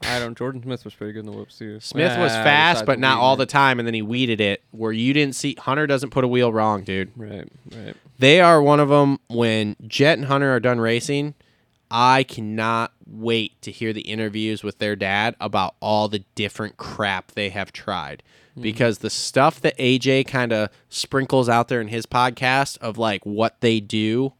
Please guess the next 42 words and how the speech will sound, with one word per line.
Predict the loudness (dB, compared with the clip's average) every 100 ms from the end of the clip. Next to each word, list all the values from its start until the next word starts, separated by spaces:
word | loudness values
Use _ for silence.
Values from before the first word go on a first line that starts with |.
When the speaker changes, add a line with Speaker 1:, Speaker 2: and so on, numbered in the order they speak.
| _ _
Speaker 2:
at | -4 -4
the | -6
track | -2 0 0
as | -4
far | 0 0 0
as | -2
testing | -4 -4 -4 -4
and | -4
stuff | 0 0 0
goes, | 0 2 2 -2 -10 _ _ _ -18
Speaker 1:
Yeah. | -14 -14 -8
Speaker 2:
and | -8
Speaker 1:
What, | -6 -6
Speaker 2:
the |
Speaker 1:
what, | 0
Speaker 2:
way, | 2 2
Speaker 1:
yeah, | 0
Speaker 2:
the | -2
way | 0
Speaker 1:
I'm | 0
Speaker 2:
their | 0
Speaker 1:
interested | 2 2
Speaker 2:
dad's | 4 2 0
Speaker 1:
now. |
Speaker 2:
mind | 0 2 0 -2
thinks, | -2 0 -2 -8 -14 _ _ _ _
insane. | -8 -6 -6 -6 -6 -6 -10 -12
Speaker 1:
I'm | -10
interested | -10 -12 -18 -16
now. | -16 -18 _
Speaker 2:
Insane. | -2 0 0 0 -4 -4 -10
Speaker 1:
Tell |
me, |
Speaker 2:
So | -14 0 4 4 2
Speaker 1:
tell | -2 -6
me | -8
something. | -12 -12
Give | -12
me | -10
a |
little | -10 -10
tidbit. | -12 -14 -16